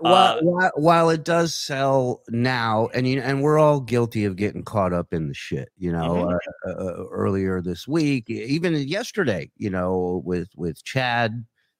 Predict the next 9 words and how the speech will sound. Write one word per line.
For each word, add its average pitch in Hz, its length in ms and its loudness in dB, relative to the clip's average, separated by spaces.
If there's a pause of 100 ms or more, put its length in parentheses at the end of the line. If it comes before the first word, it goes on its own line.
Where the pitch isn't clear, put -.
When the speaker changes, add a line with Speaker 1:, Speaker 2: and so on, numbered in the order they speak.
Speaker 1:
you 98 120 -2
know, 76 140 -2
stream 110 440 -6
sniping 82 600 -6 (120)
Kevin 123 560 0
and, 80 240 -8 (360)
and, 82 400 0
you 104 140 0
know, 80 360 -2